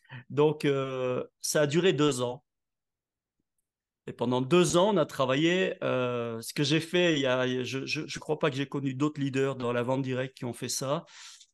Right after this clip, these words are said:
Euh, j'ai vendu du rêve. Que ça. Du rêve, de la vision.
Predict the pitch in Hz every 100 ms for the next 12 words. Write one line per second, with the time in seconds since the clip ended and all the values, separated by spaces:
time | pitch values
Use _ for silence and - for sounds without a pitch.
0 | _ _ _ 113 120 127 123 120 113 113
1 | 113 113 113 107 - - _ _ - 120
2 | 165 165 147 151 170 151 131 123 98 -
3 | _ _ _ _ _ _ _ _ _ _
4 | _ _ _ _ _ - 190 175 - 107
5 | - _ _ _ 127 135 156 139 165 208
6 | 147 135 131 131 147 127 131 123